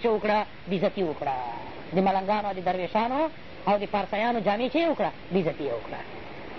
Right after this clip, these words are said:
چندان که از نظر درویشان غایب شد، کله چې له نظر د درویشانو نه غایب شو، لاړ، لاړ، به برجې رفت، نو هغه یو، یو برج ته، هغه کلا کې یو برج ته ورغله. کلا کې خپل برجونه یې که نه،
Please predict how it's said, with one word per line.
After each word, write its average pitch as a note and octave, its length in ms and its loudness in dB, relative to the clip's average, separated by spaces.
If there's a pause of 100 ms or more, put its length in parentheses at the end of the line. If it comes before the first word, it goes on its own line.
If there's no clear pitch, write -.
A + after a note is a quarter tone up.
(520)
چندان C#4 360 4
که E4 100 0
از E4 100 0
نظر D4 300 0
درویشان B3+ 580 0
غایب A3 400 0
شد، A#3+ 160 0 (480)
کله G#3+ 160 4
چې G#3+ 100 -6
له G3 120 2
نظر G#3 280 2
د G3+ 120 -8
درویشانو G3 500 0
نه G#3+ 80 2
غایب G3 360 0
شو، G#3 80 0
لاړ، C#4+ 300 4 (120)
لاړ، F3+ 160 2 (320)
به F#3+ 80 4
برجې G3 420 2
رفت، A#3 220 0 (340)
نو F#3 80 0
هغه G#3+ 260 2
یو، G#3+ 320 0
یو G#3+ 160 4
برج A3 260 2 (100)
ته، A3+ 60 4
هغه G#3+ 280 0
کلا C4 240 2 (100)
کې A#3+ 40 -10
یو B3+ 160 -4
برج A3+ 280 0
ته G#3 100 6
ورغله. F#3+ 440 2 (320)
کلا A3 200 4
کې - 140 -12
خپل A#3+ 140 2
برجونه G#3 420 4
یې F#3 40 -6
که F#3 100 0
نه، C4+ 100 0